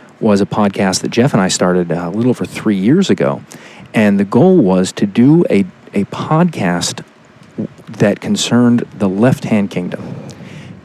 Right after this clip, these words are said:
And, you know, there's, there are different ways of interpreting the, the left-hand kingdom, so we do talk about theology.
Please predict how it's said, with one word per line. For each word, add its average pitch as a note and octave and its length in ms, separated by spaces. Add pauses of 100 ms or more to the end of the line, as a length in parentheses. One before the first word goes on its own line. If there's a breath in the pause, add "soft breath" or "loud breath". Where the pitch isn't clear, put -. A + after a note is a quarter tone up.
And, G2+ 800
you A2+ 80
know, G2+ 140
there's, G2+ 240 (240)
there - 260
are G#2+ 40
different - 240
ways - 120
of F#2 60
interpreting F#2+ 600
the, F#2 140
the F#2 200
left-hand F#2 380
kingdom, F#2 240
so - 120
we G2 160
do A2 240
talk F#2+ 240
about F2+ 200
theology. F#2+ 640